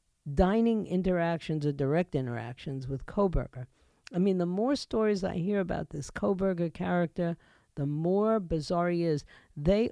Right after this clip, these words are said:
he asked for a vegan pizza, and he was real concerned that there be no animal products used in it. And, uh, he also slid into one of the girl's D Ms several times, according to a different source who told People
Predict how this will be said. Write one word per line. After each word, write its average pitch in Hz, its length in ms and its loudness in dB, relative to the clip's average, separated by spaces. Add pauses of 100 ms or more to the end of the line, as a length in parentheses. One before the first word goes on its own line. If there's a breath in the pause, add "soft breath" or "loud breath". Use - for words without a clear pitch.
(100)
he 175 300 0
asked 190 220 -2
for 147 160 0
a 139 80 2
vegan 139 720 0
pizza, - 520 2 (800)
and 143 160 -4
he 143 80 0
was 139 220 -4
real 190 240 2
concerned 170 560 -2
that 147 140 -4
there 147 80 -2
be 143 140 -4
no 175 260 0
animal 180 360 -2
products 147 560 -8
used 135 320 -4
in 107 120 -10
it. 117 120 -16 (2250)
And, 139 420 -2
uh, 127 180 0 (400 soft breath)
he 175 140 -2
also 185 340 4
slid 220 460 4
into 196 260 0
one 180 200 0
of 165 80 -2
the 165 40 0
girl's 160 400 2
D 175 300 0
Ms 120 300 -2
several 113 360 -6
times, 120 440 -6
according 131 440 -4
to 131 220 -4
a 120 60 -2
different 143 440 2
source 127 360 -8
who 170 100 -4
told 156 300 0
People 180 380 -2